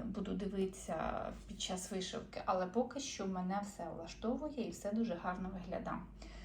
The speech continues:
Отже, на оцій картині в мене ось такі невеличкі просування.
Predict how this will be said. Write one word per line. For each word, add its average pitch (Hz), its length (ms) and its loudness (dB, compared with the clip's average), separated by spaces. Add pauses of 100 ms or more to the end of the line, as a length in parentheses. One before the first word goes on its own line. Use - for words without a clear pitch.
(320)
Отже, 202 340 0
на 208 240 2
оцій 330 200 0
картині 190 600 4 (340)
в 196 100 6
мене 262 360 10
ось - 80 0
такі 226 320 2
невеличкі 208 580 6
просування. 320 840 4